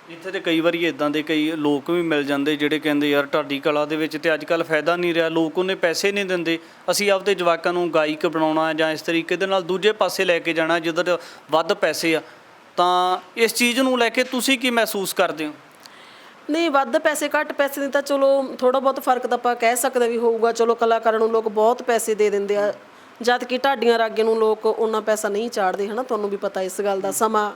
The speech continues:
Speaker 2: ਇੱਦਾਂ ਦਾ ਚੱਲ ਰਿਹਾ ਹੈਗਾ। ਅਹ, ਲੋਕ ਉਹ ਦੂਸਰੇ ਪਾਸੇ ਜ਼ਿਆਦਾ ਝੁਕਾਅ ਰੱਖਦੇ ਨੇ, ਧਾਰਮਿਕ ਪਾਸੇ ਜ਼ਿਆਦਾ ਰੱਖਦੇ। ਜੇ ਹੁਣ ਕਈ ਆਪਾਂ ਵੀ ਗ੍ਰੰਥੀਆਂ ਦੀ ਗੱਲ ਕਰਦੇ ਹਾਂ ਵੀ ਉਹਨਾਂ ਨੂੰ ਤਨਖਾਹ ਨਹੀਂ ਪੂਰੀ ਦੇ ਕੇ ਰਾਜੀ ਹੈਗੇ, ਤੇ ਜਦ ਕਿ ਹੋਰ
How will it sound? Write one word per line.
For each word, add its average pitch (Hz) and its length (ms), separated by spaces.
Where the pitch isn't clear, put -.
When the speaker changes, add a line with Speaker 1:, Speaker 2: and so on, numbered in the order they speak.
Speaker 2:
ਇੱਦਾਂ 220 220
ਦਾ 220 100
ਚੱਲ 214 220
ਰਿਹਾ 202 200
ਹੈਗਾ। 226 160
ਅਹ, 247 840
ਲੋਕ 254 560
ਉਹ 240 160
ਦੂਸਰੇ 247 320
ਪਾਸੇ 285 240
ਜ਼ਿਆਦਾ 254 340
ਝੁਕਾਅ 254 420
ਰੱਖਦੇ 240 340
ਨੇ, 220 200
ਧਾਰਮਿਕ 233 340
ਪਾਸੇ 226 300
ਜ਼ਿਆਦਾ 202 240
ਰੱਖਦੇ। 226 300
ਜੇ 233 120
ਹੁਣ 247 180
ਕਈ 240 200
ਆਪਾਂ 262 240
ਵੀ 240 200
ਗ੍ਰੰਥੀਆਂ 240 460
ਦੀ 233 100
ਗੱਲ 226 200
ਕਰਦੇ 226 280
ਹਾਂ 226 80
ਵੀ 226 100
ਉਹਨਾਂ 226 260
ਨੂੰ 247 300
ਤਨਖਾਹ 233 400
ਨਹੀਂ 262 120
ਪੂਰੀ 240 280
ਦੇ 220 120
ਕੇ 220 140
ਰਾਜੀ 208 320
ਹੈਗੇ, 214 160
ਤੇ 233 100
ਜਦ 214 220
ਕਿ 208 180
ਹੋਰ 208 500